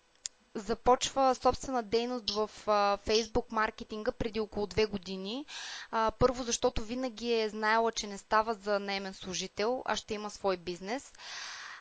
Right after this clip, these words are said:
А защо във Facebook? А, тя казва, че чисто и просто според нея това е най-забавното и готино място, където можеш да правиш маркетинг.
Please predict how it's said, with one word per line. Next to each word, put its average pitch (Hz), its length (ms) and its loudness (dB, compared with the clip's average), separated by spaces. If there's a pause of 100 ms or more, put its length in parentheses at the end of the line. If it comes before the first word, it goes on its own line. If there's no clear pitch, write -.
(240)
А 226 100 4
защо 208 320 2
във 254 240 -6
Facebook? 247 840 0
А, 269 340 2
тя 254 220 2
казва, 254 460 2
че 269 280 -2
чисто - 360 -4
и - 40 -6
просто 247 320 -2
според 214 360 -2
нея 247 200 -2
това 240 360 2
е 240 40 0
най-забавното 233 800 0
и - 20 -4
готино 226 400 -2
място, 208 320 -4
където 233 300 -2
можеш 208 220 -2
да - 60 -12
правиш 196 380 -2
маркетинг. 233 640 0